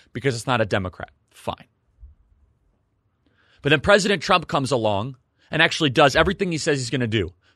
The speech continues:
The wall starts getting built. Iran deal canceled. T P P exited. Paris Climate Accord exited.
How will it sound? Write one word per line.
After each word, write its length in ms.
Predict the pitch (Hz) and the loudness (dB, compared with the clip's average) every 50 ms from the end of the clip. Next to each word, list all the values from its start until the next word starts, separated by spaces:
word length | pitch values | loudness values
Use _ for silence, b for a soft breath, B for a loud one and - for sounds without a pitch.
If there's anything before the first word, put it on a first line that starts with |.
| _ - | _ -12
The 40 | |
wall 300 | 104 98 107 113 127 143 | -4 0 4 6 6 6
starts 280 | 139 - 151 135 131 - | 4 4 2 0 2 0
getting 240 | - 135 120 120 110 | -2 -2 -2 -2 -2
built. 340 | 95 95 101 127 - - - _ _ _ _ _ _ _ _ _ _ _ _ _ _ _ _ _ _ _ _ - | -2 -2 -2 -4 -6 -14 -20 _ _ _ _ _ _ _ _ _ _ _ _ _ _ _ _ _ _ _ _ -6
Iran 380 | 113 110 113 123 131 147 156 143 | -2 2 4 4 4 4 4 2
deal 220 | 135 135 127 120 | 2 2 2 2
canceled. 520 | - - 117 98 92 - - 120 123 127 _ _ _ _ _ _ | 0 -4 -8 -8 -8 -8 -10 -10 -12 -12 _ _ _ _ _ _
T 200 | - - 170 151 | -6 -4 -2 -2
P 200 | - - 156 143 - | 0 0 0 -2 -2
P 360 | - 135 131 127 131 139 - - | -2 0 0 0 0 -2 -4 -4
exited. 540 | 110 117 110 98 107 101 98 101 104 - - | -4 -4 -2 -4 -4 -4 -4 -4 -4 -6 -6
Paris 340 | - 131 139 160 165 151 - | 0 2 4 4 2 2 0
Climate 320 | - 139 131 123 120 107 | 0 0 2 2 0 -2
Accord 280 | - - 113 110 107 - | -4 -4 -2 -2 -2 -2
exited. 460 | 90 104 98 95 104 90 95 107 113 | -4 -4 -4 -4 -4 -4 -6 -6 -8